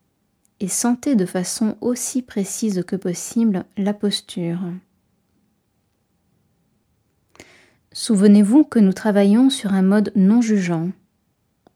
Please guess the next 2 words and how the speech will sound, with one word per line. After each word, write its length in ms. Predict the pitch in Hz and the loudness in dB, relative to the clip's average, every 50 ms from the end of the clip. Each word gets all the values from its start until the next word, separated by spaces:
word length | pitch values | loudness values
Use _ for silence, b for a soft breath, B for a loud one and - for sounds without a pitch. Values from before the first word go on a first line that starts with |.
| _ _ _ - | _ _ _ -20
prudent, 580 | - - - 208 190 175 190 180 180 185 220 294 - _ _ _ _ _ _ _ _ _ _ _ _ _ _ _ _ _ _ _ _ _ _ - | -10 -2 0 0 0 2 0 0 0 0 -2 -4 -6 _ _ _ _ _ _ _ _ _ _ _ _ _ _ _ _ _ _ _ _ _ _ -6
attentif, 920 | 214 208 208 - 220 202 202 - - - 190 180 202 233 - - - _ | -4 -4 -2 0 -2 -2 -2 -4 -6 -4 -2 -2 -2 -2 -6 -10 -20 _